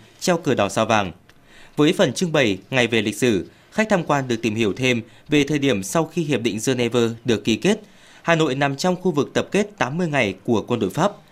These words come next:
Ngày mùng tám tháng mười, tiểu đoàn Bình Ca là đơn vị đầu tiên được lệnh rút ra khỏi thủ đô. Hồi đầu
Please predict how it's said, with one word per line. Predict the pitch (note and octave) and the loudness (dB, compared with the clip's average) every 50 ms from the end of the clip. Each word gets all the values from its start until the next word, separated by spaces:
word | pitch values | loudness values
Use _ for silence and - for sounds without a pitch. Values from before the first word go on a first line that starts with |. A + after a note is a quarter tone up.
| _ _ _ _ _ - - - - | _ _ _ _ _ -20 -20 -8 0
Ngày | D3+ D#3 D#3 | 2 2 2
mùng | D3+ D3 C3+ | 2 0 0
tám | C3+ - C3 C3 C#3+ | 0 0 -2 -2 -2
tháng | D#3+ C#3+ E3 | -6 -4 0
mười, | F3 F3 D3 A2 G2+ - - - _ _ | 2 2 2 2 0 -2 -8 -16 _ _
tiểu | - D3 C#3+ | 0 0 2
đoàn | C#3 C#3 C3 B2 B2 | 4 2 2 2 0
Bình | C3 C3+ B2+ B2+ B2 | -2 -2 -2 -2 0
Ca | D#3+ E3 E3+ E3 D3+ - - | 0 0 0 0 -2 -6 -4
là | - B2 A#2+ | -2 -2 -2
đơn | B2 C3+ C3+ | 0 -2 -2
vị | C3+ C3 F2+ | -2 -2 -2
đầu | B2 A#2+ A2+ G#2 | 0 -2 -2 -2
tiên | G#2 C#3 C#3 C#3 C3 C3 | 0 0 0 0 0 0
được | B2+ A#2+ A2 - | -2 -2 0 0
lệnh | A#2+ A#2 G#2+ - A2 | 0 0 0 -2 -4
rút | B2 G3 G#3+ G#3 | -4 -4 -4 -4
ra | - - D3 | -2 -2 -2
khỏi | C3 - - B2+ G#2+ | -2 0 0 0 0
thủ | G2 F#2 F#2+ | 0 -2 0
đô. | G#2+ A2+ A#2 A2+ A2 - - - - _ _ _ _ - | 0 2 2 0 0 -4 -10 -20 -20 _ _ _ _ -6
Hồi | - D#3 D3 C3+ | -2 0 2 4
đầu | B2 C3 B2+ B2 A#2+ | 4 4 4 4 2